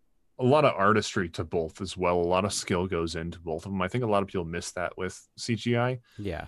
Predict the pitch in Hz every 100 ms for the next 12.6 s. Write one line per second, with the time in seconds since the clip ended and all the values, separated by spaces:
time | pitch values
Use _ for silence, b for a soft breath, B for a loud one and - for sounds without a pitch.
0 | - 120 139 175 226 - 135 104 85 82
1 | 76 64 - 113 107 80 78 85 85 -
2 | _ _ - 101 110 151 120 123 147 117
3 | 104 113 - 110 101 127 143 170 170 139
4 | - 151 127 120 117 107 104 - 117 101
5 | 98 87 85 85 80 73 69 - - 78
6 | 76 78 - 90 - - - _ _ _
7 | _ _ 123 110 110 113 110 104 101 123
8 | 113 107 123 120 120 127 127 120 - -
9 | 104 101 107 101 101 98 92 90 87 90
10 | 92 95 85 90 85 87 85 - 85 82
11 | 80 82 80 78 78 165 87 - - 80
12 | - - 120 165 240